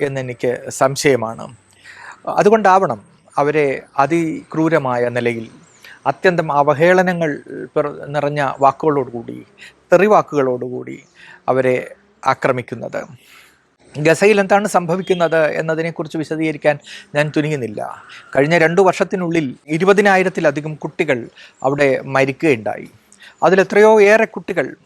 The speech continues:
ജീവച്ഛവങ്ങളായി കഴിയുന്ന തരത്തിൽ മുറിപ്പെട്ടിരിക്കുന്നു. അവർക്ക് വൈദ്യസഹായം ലഭിക്കുന്നില്ല, സ്വസ്ഥമായി ഉറങ്ങാനാവുന്നില്ല.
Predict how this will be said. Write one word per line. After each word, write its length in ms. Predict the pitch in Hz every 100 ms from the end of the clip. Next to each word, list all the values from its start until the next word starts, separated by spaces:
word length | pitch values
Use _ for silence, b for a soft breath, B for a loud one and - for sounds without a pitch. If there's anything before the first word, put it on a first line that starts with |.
| _ 147
ജീവച്ഛവങ്ങളായി 680 | 180 208 - 190 185 170 170
കഴിയുന്ന 380 | 165 165 175
തരത്തിൽ 360 | 160 156 151 151 147
മുറിപ്പെട്ടിരിക്കുന്നു. 840 | 151 160 151 139 135 117 117 - -
അവർക്ക് 240 | 139 151 160
വൈദ്യസഹായം 800 | 151 147 170 202 185 165 156 147
ലഭിക്കുന്നില്ല, 560 | 131 127 139 120 98 95 - _ B B B
സ്വസ്ഥമായി 480 | - 160 - 170 156
ഉറങ്ങാനാവുന്നില്ല. 960 | 147 143 156 165 165 143 123 123 131 -